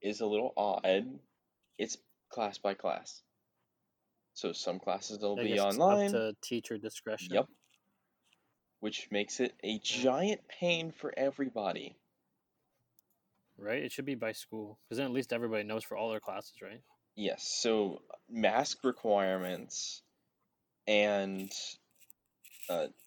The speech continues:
Speaker 1: if we're doing online or in person or rotating, all teacher by teacher.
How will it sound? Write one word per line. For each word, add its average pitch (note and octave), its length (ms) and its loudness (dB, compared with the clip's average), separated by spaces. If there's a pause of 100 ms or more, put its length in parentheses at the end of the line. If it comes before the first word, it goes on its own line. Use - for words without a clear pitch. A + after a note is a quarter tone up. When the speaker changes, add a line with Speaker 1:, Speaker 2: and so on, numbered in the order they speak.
(120)
Speaker 1:
if - 180 -2
we're A#2 100 2
doing G2 220 2
online G#2+ 600 4
or D2 300 -2
in F2 200 -8
person G#2+ 640 0
or C2+ 300 -4
rotating, G2 760 0 (800)
all G#2+ 160 10
teacher A2 320 -2
by G2+ 120 0
teacher. F2+ 380 -6